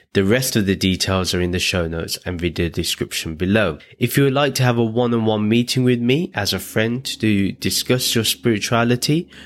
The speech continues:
you can find the details in the show notes and video description below. Please do rate and review the podcast on the website w w w dot the bearded mystic podcast dot com.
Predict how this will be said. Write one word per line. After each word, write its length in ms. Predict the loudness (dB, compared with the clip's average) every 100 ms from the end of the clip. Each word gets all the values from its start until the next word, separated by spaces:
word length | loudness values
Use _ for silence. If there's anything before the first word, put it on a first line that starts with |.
| -6
you 120 | -2
can 200 | 2 0
find 260 | 0 -2 2
the 80 | 0
details 580 | 2 0 2 0 0 0
in 200 | -4 -2
the 80 |
show 280 | -2 2 2
notes 320 | 2 0 -2 -4
and 160 | -4 0
video 280 | 0 2 0
description 640 | -2 -2 -4 -4 -6 -4
below. 480 | -2 2 2 0 -4 -18 -20
Please 300 | -2 0 0
do 180 | 2 2
rate 380 | 4 2 2 0
and 200 | 0 2
review 380 | 2 2 2 2
the 100 | 0
podcast 680 | -2 -2 -2 -2 -2 -4 -10 _ _
on 280 | -2 0 2
the 100 | 2
website 720 | 2 0 -2 -2 0 0 -2
w 300 | -2 0 2
w 340 | 0 0 0 0
w 340 | 0 -2 -2
dot 440 | 0 0 -2 -8 -8
the 80 |
bearded 400 | 0 2 2 0
mystic 420 | -2 -6 -6 -6 _
podcast 580 | -8 -8 -4 -4 -4
dot 260 | -4 -6 -6
com. 340 | -2 -2 -2